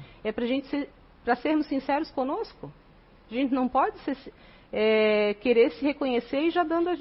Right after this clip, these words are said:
desculpas por que que a gente age daquele jeito.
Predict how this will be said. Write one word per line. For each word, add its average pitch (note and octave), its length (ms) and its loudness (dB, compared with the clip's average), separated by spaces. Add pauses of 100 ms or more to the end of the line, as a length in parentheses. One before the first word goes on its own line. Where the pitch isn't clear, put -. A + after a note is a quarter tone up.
(100)
desculpas F4 560 -2
por D#4+ 140 -6
que E4 120 -4
que F#4 80 -4
a E4+ 60 0
gente D#4+ 240 -2
age D4+ 200 -2
daquele D4+ 360 -6
jeito. D#4 460 -8